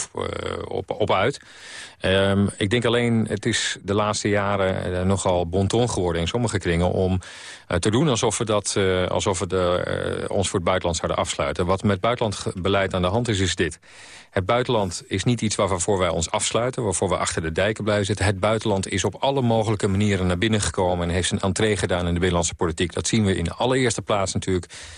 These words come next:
eh, als we het hebben over Europa. Maar dat gaat ook verder dan Europa. Dat gaat ook om het bredere buitenlands beleid. Mensen maken zich er zorgen over.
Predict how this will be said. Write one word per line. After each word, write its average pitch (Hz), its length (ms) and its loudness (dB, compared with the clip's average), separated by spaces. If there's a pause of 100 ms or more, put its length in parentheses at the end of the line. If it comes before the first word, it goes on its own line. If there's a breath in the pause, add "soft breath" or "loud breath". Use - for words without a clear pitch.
(220 loud breath)
eh, 90 200 0
als 85 120 0
we 90 60 -2
het 90 80 0
hebben 85 180 2
over 85 180 2
Europa. 110 560 2
Maar 82 160 -4
dat 82 140 -4
gaat - 180 -2
ook 85 100 0
verder 104 260 0
dan 92 140 2
Europa. 87 360 2
Dat 80 120 -2
gaat 82 220 -4
ook 87 80 -4
om 87 120 0
het 85 180 0
bredere 95 460 0
buitenlands 87 420 0
beleid. - 680 -4
Mensen 110 240 0
maken 101 240 0
zich 82 200 -2
er 90 60 2
zorgen 95 380 2
over. 95 380 -2